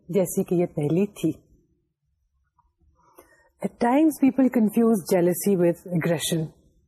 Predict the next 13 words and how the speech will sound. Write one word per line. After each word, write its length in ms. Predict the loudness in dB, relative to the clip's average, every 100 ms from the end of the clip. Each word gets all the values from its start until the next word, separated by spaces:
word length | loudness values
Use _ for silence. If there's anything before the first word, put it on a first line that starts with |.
| _ _ _ _ _ _ _ _
اور 260 | 0 0 0 -6 _ _ _ -6 -2 0
jealousy 440 | 2 0 0 0 2
with 420 | 2 0 -4 -20 _ _ -2 0
non-acceptance۔ 960 | 2 2 0 -2 -6 -6 -10 -10 -14 -20 _ _ _ _ _ _ _ _ _ _ _ _ -8 -4
بعض 180 | 0 0
اوقات 540 | 0 0 0 0 -2 -2
ایسا 280 | -2 0 -2
ہوتا 260 | -2 -2
ہے 60 | -2
کہ 120 | 0
ریلیشن 420 | 0 0 -2 -2
شپ 240 | 0 0 0
میں 220 | 0